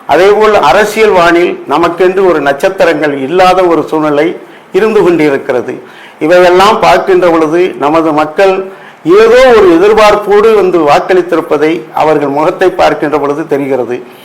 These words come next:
அதனால், இன்ற தடவை வாக்களித்திருக்கின்ற அத்தனை நல்ல உள்ளங்களுக்கும் நாடார் மகாஜன சங்கம் சார்பாக நன்றியை தெரிவித்துக் கொள்கிறோம்.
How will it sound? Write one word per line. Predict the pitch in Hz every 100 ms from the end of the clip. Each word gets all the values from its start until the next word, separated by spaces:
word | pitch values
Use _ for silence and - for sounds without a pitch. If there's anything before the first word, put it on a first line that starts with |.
| - -
அதனால், | 143 170 170 185 190 151
இன்ற | 170 170 165
தடவை | 165 165 190 190 175 175 - -
வாக்களித்திருக்கின்ற | 143 165 - 202 196 - 180 - 156 151
அத்தனை | 139 - 185 180
நல்ல | 165 143 190
உள்ளங்களுக்கும் | 180 165 160 156 151 160 170 - - - - -
நாடார் | 139 170 185 170
மகாஜன | 156 170 185 170
சங்கம் | 165 156 147 143
சார்பாக | 135 147 151 151 143 156
நன்றியை | 156 127 143 170 196 180
தெரிவித்துக் | 175 151 151 151 -
கொள்கிறோம். | 135 127 131